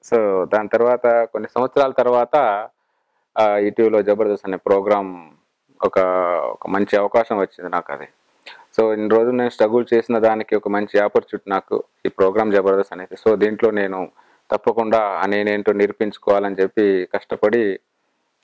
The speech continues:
ఆ, చేశాను ఆ ప్రోగ్రామ్. So దేవుని దయ వల్ల నాకు జబర్దస్త్ ప్రోగ్రామ్‌తో ఈరోజు నాకు ఒక స్పెషల్, ఆ, క్యారెక్టరేషన్ కానీ, ఆ, నాదొక స్పెషల్ జోన్ కానీ ఆ ప్రోగ్రామ్ ద్వారా క్రియేట్ చేసుకున్నాను. So ఒక,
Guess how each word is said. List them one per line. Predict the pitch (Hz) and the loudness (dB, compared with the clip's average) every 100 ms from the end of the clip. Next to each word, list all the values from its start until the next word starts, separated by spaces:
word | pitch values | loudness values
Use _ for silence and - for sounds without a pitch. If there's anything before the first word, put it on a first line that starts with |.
| 104 | -4
ఆ, | 101 95 82 76 - - - | -2 -2 -2 -6 -10 -8 -2
చేశాను | 113 110 95 | 0 0 -2
ఆ | |
ప్రోగ్రామ్. | 90 98 98 104 104 104 | 0 0 2 0 0 0
So | 98 95 90 - _ 104 | 2 2 0 -6 _ 0
దేవుని | 104 110 | 2 4
దయ | 113 | 2
వల్ల | 113 117 110 104 | 2 0 0 0
నాకు | 101 - 98 95 95 | -2 0 -2 0 2
జబర్దస్త్ | 101 107 110 - | 2 2 2 2
ప్రోగ్రామ్‌తో | 104 101 104 101 101 | 0 0 -2 0 0
ఈరోజు | 101 101 | 2 -2
నాకు | 101 98 92 | -4 -4 -4
ఒక | - | -6
స్పెషల్, | - 107 117 107 - - - - - - - | -4 -2 0 0 -4 -16 -20 -18 -20 -8 0
ఆ, | 104 98 98 98 95 95 90 | 0 2 0 0 2 0 0
క్యారెక్టరేషన్ | 104 104 104 104 104 104 | -2 -2 -2 -2 -2 -4
కానీ, | 98 98 95 92 _ _ _ _ _ _ 98 98 | -2 -2 -4 -8 _ _ _ _ _ _ -2 0
ఆ, | 98 | 2
నాదొక | 98 107 101 104 104 | 2 2 4 2 0
స్పెషల్ | - 113 120 104 | -2 -2 0 0
జోన్ | 104 110 104 | 0 0 0
కానీ | 98 101 107 _ - | -2 -4 -8 _ -4
ఆ | 98 | -2
ప్రోగ్రామ్ | - 107 107 110 104 | 0 0 2 2 2
ద్వారా | 104 101 | 0 0
క్రియేట్ | 98 107 104 - | 0 -2 -2 -2
చేసుకున్నాను. | 101 - 92 90 98 - _ _ _ _ _ - | -4 -6 -12 -12 -12 -16 _ _ _ _ _ -2
So | 120 113 101 98 95 - - | 2 2 2 2 0 -6 -2
ఒక, | 104 | 0